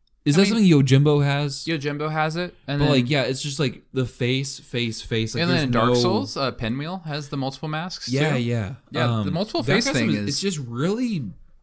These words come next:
Speaker 1: not disturbing. It's really unsettling.
Speaker 2: Yeah, it is unsettling.
Speaker 1: Also, like, how these angels always, like, cover their bodies with their, uh,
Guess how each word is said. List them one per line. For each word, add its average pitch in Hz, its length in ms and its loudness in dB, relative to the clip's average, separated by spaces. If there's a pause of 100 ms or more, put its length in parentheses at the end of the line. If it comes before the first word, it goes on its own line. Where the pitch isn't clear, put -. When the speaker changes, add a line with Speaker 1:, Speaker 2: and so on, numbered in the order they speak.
Speaker 1:
not 190 260 -4
disturbing. 120 640 0
It's - 260 -6
really 165 240 0
unsettling. 95 800 -6
Speaker 2:
Yeah, 120 640 -4
it 110 180 -10
is 92 320 -8
unsettling. 85 720 -8
Speaker 1:
Also, 117 240 -2
like, 123 120 2
how 107 460 -2
these 104 360 -6
angels 101 340 -4
always, 98 260 -2
like, - 140 -10
cover 95 300 -4
their 90 260 0
bodies 90 640 -4
with 92 100 -8
their, 85 140 -4
uh, 82 40 -4